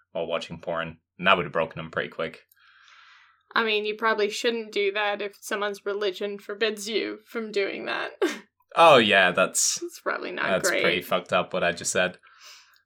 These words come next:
Speaker 2: Why were these P T S D riddled soldiers forced to complete interrogation by their own country? Why? It was a move created out of fear of the new craze called brainwashing.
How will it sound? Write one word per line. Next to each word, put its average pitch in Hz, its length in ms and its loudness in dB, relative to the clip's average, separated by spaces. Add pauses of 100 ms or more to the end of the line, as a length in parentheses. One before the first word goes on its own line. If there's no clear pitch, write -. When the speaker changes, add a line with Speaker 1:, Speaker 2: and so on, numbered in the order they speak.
(220)
Speaker 2:
Why 330 420 2
were 277 220 4
these 220 300 -4
P - 200 -8
T 233 160 -4
S 202 200 0
D 190 180 -2
riddled 180 360 -4
soldiers 180 520 -2
forced 339 320 -2
to - 60 -8
complete 220 400 -8
interrogation 190 920 -6 (120)
by 160 140 -6
their 165 240 -8
own 160 260 -10
country? - 560 -4 (500)
Why? 247 520 2
It 226 40 -2
was 226 140 0
a 214 60 -4
move 370 440 4
created 262 340 -2
out 214 140 0
of 202 60 -2
fear 214 340 -2
of 208 100 -2
the 170 100 -6
new 339 320 6
craze 330 440 4
called 320 360 0 (100)
brainwashing. 247 960 4